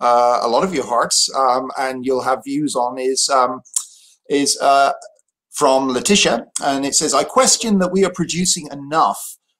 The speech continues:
as many current production methods are not sustainable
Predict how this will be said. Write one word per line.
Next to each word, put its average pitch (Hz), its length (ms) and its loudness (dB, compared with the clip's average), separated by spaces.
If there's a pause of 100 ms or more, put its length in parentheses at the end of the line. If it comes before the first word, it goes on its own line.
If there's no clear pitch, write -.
(120)
as 131 240 0
many 185 320 0
current 180 400 2
production 156 460 -2
methods 123 420 -6
are 123 140 -4
not 143 380 -2
sustainable - 760 -4